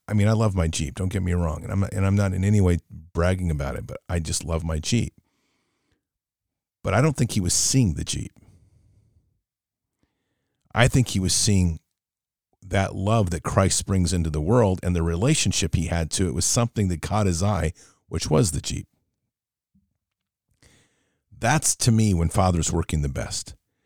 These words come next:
because he's not saying to you, he's not saying, "Okay, now I need you to go door knocking. And when you go door knocking, I need you to say this to everybody.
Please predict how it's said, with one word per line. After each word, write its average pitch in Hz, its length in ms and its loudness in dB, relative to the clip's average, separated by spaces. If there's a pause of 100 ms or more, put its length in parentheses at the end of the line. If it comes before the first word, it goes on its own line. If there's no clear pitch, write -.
(300)
because 98 300 2
he's 101 160 0
not 135 220 0
saying 107 340 2
to - 140 -2
you, 78 280 -2 (1500)
he's 113 200 -2
not 120 160 0
saying, 95 260 2
"Okay, 82 500 0
now 85 200 0
I 85 60 0
need 117 240 2
you 101 60 -2
to 101 60 -2
go 92 160 0
door 92 300 2
knocking. 82 400 -2 (540)
And 90 180 0
when 90 140 4
you 85 80 0
go 113 160 0
door 107 240 4
knocking, 85 300 0
I 85 60 2
need 98 200 2
you 90 60 0
to 90 60 0
say 95 220 0
this 87 180 -2
to - 100 -2
everybody. 76 420 -2